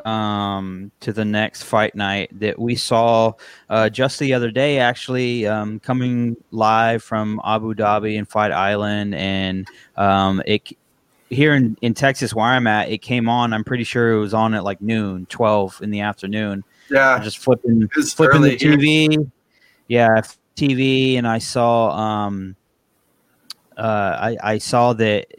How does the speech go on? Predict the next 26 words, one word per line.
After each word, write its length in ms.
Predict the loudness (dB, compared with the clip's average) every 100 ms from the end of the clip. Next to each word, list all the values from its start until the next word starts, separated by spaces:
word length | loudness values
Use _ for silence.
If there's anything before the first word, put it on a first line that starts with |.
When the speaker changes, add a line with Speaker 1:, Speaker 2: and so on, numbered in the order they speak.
| -14
Speaker 1:
U 220 | -4 -2
F 80 | -2
C 200 | -2 -2
was 180 | -2 -2
on. 180 | -4 -4
I'm 120 | -6
like, 160 | -8 -8
"What 60 |
are 40 | -10
you 60 |
talking 220 | -8 -8
about 140 | -6 -8
U 100 | -10
F 60 |
C 120 | -10 -10
is 120 | -6
on?" 200 | -6 -4
I 160 | -4
just 240 | -4 -6 -8
assumed 340 | -2 2 4
it 60 | 2
was 160 | 2
a 60 | 0
replay, 580 | 2 2 2 2 4 2
and 140 | 0
then, 260 | -2 -2